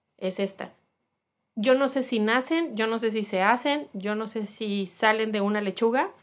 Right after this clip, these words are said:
Lo que sí sé es que los amigos y amigas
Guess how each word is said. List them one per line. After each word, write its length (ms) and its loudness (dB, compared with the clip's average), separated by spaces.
Lo 220 0
que 120 0
sí 180 -2
sé 360 2
es 280 -2
que 500 -2
los 220 -2
amigos 420 0
y 60 0
amigas 600 -2